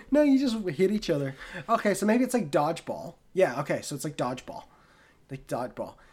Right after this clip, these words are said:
And there's, you know, a certain number of players on each side. And yeah, the, the center is like a neutral zone where you can fight.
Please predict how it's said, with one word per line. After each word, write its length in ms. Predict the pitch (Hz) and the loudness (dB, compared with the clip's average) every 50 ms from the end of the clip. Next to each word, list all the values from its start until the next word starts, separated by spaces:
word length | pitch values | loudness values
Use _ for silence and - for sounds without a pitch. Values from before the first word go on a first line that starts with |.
| _ - - | _ -18 -12
And 80 | 139 135 | -8 -6
there's, 200 | 131 131 127 - | -6 -6 -6 -6
you 80 | 139 | -6
know, 100 | 131 123 | -4 -4
a 40 | 123 | -6
certain 260 | 120 - 170 170 170 151 | -4 -4 -4 -4 -2 -2
number 200 | 151 147 139 139 | -4 -4 -4 -6
of 80 | 135 | -8
players 280 | - - 143 143 139 131 | -6 -6 -4 -2 -2 -4
on 100 | 135 131 | -4 -4
each 160 | 135 127 - - | -6 -6 -6 -4
side. 320 | 135 127 123 123 127 123 | -4 -4 -4 -4 -6 -6
And 180 | - 135 143 143 | -8 -6 -6 -4
yeah, 180 | 135 127 120 | -4 -4 -6
the, 520 | 117 120 147 143 139 135 131 131 127 123 - - _ _ _ _ _ - - - _ - _ _ _ _ - | -6 -4 -2 -2 -2 -2 -2 -2 -4 -6 -10 -14 _ _ _ _ _ -20 -20 -20 _ -20 _ _ _ _ -8
the 100 | 147 135 | -8 -6
center 680 | - - - 180 170 170 175 - 175 175 185 185 175 - _ - | -6 -4 0 0 0 2 0 0 0 0 0 -2 -4 -10 _ -6
is 280 | 151 151 156 139 143 143 | -4 -4 -4 -4 -4 -2
like 240 | 139 135 131 131 | -2 -2 -2 -2
a 80 | 127 127 | -4 -4
neutral 500 | 123 127 135 151 147 143 - 147 143 127 | -2 -2 -2 -2 -4 -4 -4 -4 -4 -4
zone 460 | 123 123 127 110 101 95 101 101 104 | -4 -4 -4 -4 -4 -6 -8 -10 -10
where 80 | 113 117 | -10 -10
you 140 | 120 123 117 | -10 -10 -12
can 140 | - 101 95 | -12 -14 -18
fight. 380 | - - - - 101 85 71 | -18 -16 -12 -10 -10 -10 -12